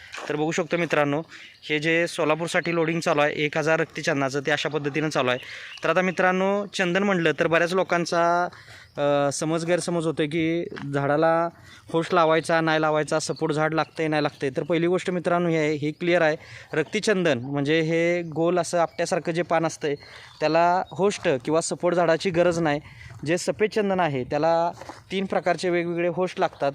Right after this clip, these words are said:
त्यामध्ये प्रायमरी, टेम्पररी आणि पर्मनंट असे होस्ट असतात. आणि ते होस्ट कोणते असतात, काय असतात, हे सुद्धा आपण पुढं बघणार आहोत. तर आता पहिल्यांदा रक्तीचंदन.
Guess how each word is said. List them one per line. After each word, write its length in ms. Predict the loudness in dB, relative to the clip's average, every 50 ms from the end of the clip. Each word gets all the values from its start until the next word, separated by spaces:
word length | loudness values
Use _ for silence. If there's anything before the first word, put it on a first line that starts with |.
| -4 -6
त्यामध्ये 380 | -4 -4 -2 -2 0 0 0 -2
प्रायमरी, 560 | -2 0 0 0 0 2 0 0 0 -2 -2
टेम्पररी 520 | -2 -2 -4 -2 -2 0 0 0 0 0
आणि 160 | 0 0 0 -2
पर्मनंट 520 | -2 -2 0 0 0 0 0 -2 -2 -4
असे 200 | -6 -4 -4 -2
होस्ट 300 | 0 0 0 0 0 -2
असतात. 260 | -2 -2 -2 -2 -4 -4 -6 -12 -20 -20 -20 -20 -18 -8 -4
आणि 420 | -2 -2 0 0 0 0 -2 -2 -6 -8 -14 -20 -20 -20 -20 -10 -2 0
ते 60 | 2
होस्ट 340 | 2 2 2 0 -2 -2 -2
कोणते 280 | -2 -2 0 0 0
असतात, 220 | -2 0 0 -2 -2 0
काय 100 | 0 0
असतात, 200 | 0 0 -2 -4 -2 -2
हे 60 | -4 -6
सुद्धा 220 | -4 -2 0 0
आपण 200 | 0 0 -2 -2
पुढं 220 | 0 0 0 2
बघणार 280 | 2 2 2 2 2 2
आहोत. 200 | 2 2 0 -2 -4 -8 -18 -18 -18 -18 -18 -20 -20 -8 -2 -2
तर 60 | 0
आता 140 | 2 2 2
पहिल्यांदा 420 | 2 2 2 4 4 4 4 4
रक्तीचंदन. 600 | 4 2 0 0 0 2 2 2 2 2 -2